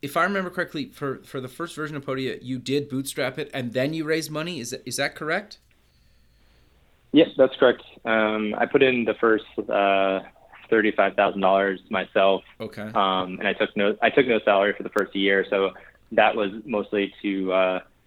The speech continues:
Speaker 2: hire a developer to help me. <laughs>
Speaker 1: Oh, okay.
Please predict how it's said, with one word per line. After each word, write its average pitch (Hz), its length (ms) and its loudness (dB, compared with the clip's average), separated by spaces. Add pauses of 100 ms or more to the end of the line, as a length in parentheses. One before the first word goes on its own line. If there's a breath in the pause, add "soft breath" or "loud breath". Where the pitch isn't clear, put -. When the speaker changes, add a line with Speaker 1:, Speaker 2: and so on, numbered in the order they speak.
(200)
Speaker 2:
hire 101 240 4
a 101 60 0
developer 95 360 2
to - 80 0
help - 200 -4
me. 95 160 -6 (200)
<laughs> - 220 0
Speaker 1:
Oh, 156 120 0 (160)
okay. 113 340 -4